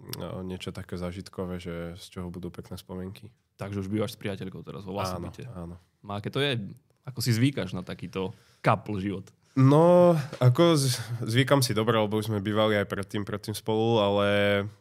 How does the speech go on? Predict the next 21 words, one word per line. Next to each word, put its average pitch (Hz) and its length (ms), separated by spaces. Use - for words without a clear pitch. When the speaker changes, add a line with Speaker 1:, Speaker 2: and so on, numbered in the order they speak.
Speaker 1:
sme 101 480
celkom 101 320
ďaleko 101 320
od 98 80
seba, 95 380
lebo 92 500
vlastne 95 240
ten 95 160
byt 95 220
je - 20
v 101 80
Martine 98 460
a, 90 420
o, 87 560
ona, 92 140
ona 95 180
pracuje - 380
v 92 80
Martine, 92 420
takže 90 400
buď 87 240